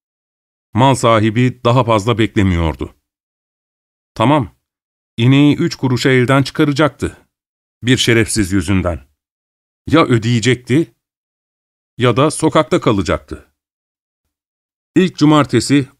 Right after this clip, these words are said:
Umedal'da Pin'in de babasıylaydı. Pazarın tiranları olan et komisyoncularına korkuyla bakıyordu. Cordera açık artırmada tam ederine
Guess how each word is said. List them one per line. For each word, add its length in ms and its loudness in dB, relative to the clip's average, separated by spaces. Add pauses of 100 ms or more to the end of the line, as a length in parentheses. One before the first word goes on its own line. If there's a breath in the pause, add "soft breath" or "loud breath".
(180)
Umedal'da 760 2 (500)
Pin'in 320 2
de 140 2
babasıylaydı. 840 -2 (600)
Pazarın 380 2
tiranları 460 4
olan 400 2
et 160 0
komisyoncularına 920 2
korkuyla 540 0
bakıyordu. 640 -4 (800)
Cordera 640 0 (200)
açık 280 0
artırmada 760 0 (540)
tam 220 2
ederine 600 2